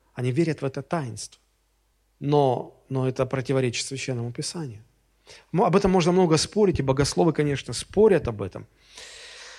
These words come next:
Но когда мы начинаем верить в таинство вечери Господней, то мы воспринимаем ее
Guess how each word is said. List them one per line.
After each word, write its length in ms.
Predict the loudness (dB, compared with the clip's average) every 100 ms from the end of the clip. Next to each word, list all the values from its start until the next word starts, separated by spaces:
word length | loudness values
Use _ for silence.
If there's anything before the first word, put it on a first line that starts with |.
| -20 -20 -20 -20 -2
Но 360 | 6 8 6 2 -6 -2
когда 440 | 0 2 6 6 8
мы 120 | 6
начинаем 640 | 4 2 2 2 2 0
верить 460 | 0 2 2 -2 -8
в 180 | -12 -6 4
таинство 1040 | 8 8 8 4 2 -2 0 0 0 -4 -14 _ _
вечери 680 | -2 2 4 4 4 0 -2
Господней, 880 | 0 0 0 4 4 4 -4 -6 -12 _ _ _ 4
то 520 | 6 6 4 0 -20 _ -4
мы 560 | 2 4 4 2 -2 -6
воспринимаем 1200 | -2 0 0 0 0 2 0 0 2 2 2 2
ее 380 | 0 0 -4